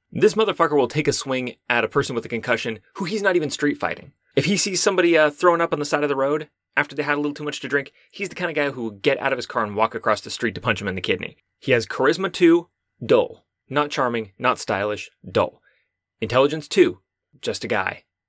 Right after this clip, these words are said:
Nothing particularly going on intellectually. Strength two, not even that strong.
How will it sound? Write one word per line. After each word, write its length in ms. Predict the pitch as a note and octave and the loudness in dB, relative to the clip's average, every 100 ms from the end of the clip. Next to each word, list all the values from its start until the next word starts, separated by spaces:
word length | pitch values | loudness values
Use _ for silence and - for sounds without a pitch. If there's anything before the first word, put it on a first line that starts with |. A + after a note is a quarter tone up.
| _ - | _ -4
Nothing 300 | A#2+ C3 A#2+ | -4 -4 -6
particularly 460 | C#3 D3 E3 D3+ | -4 -2 2 2
going 240 | D3 C#3+ C3 | 4 2 2
on 120 | B2 | -2
intellectually. 720 | A#2+ A2+ F#2 - D#2 D2 - _ _ _ | 0 2 2 -2 -4 -6 -10 _ _ _
Strength 340 | - A3+ B3 | 0 2 2
two, 160 | - G#3 | -2 -2
not 140 | D#3+ | 0
even 140 | G#3+ G#3+ | 0 -2
that 120 | G#3 | -8
strong. 380 | - G#3+ - | -6 -4 -4